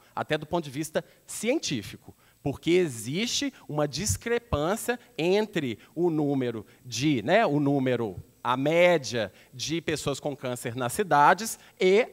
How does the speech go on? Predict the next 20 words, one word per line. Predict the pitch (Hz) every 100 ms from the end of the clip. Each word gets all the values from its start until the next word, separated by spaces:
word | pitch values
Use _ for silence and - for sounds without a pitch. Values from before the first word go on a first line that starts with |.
| -
Nova | - 131 135
Lima. | 226 139 98
A |
gente | 95 113
precisa | - 123 127 143
entender | 156 156 143
até | - 151
o |
que | 180 180
que | 196
isso | 175
tem | 196 190
gerado, | 254 220 104 87 - _ _ _
né? | - 151 233 _ _ - -
Agora, | - 185 170 127 98 - _ _ _ _ _ _ _ _ _
a | 220
gente | 202 226
não | 240
consegue | 240 226 214 214
saber. | 233 202 190 208